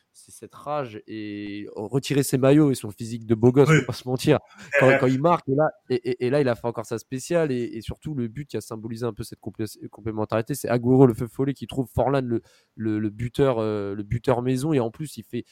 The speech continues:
Speaker 1: j'aime beaucoup ce genre de but, c'est-à-dire quand tu dévies le ballon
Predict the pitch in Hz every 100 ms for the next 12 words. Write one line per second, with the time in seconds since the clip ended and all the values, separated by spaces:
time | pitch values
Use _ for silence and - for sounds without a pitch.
0 | _ 107 131 143 - 202 135 123 117 123
1 | 143 139 117 113 139 - _ _ _ _
2 | - 185 170 135 131 123 147 190 165 180
3 | 156 156 170 175 180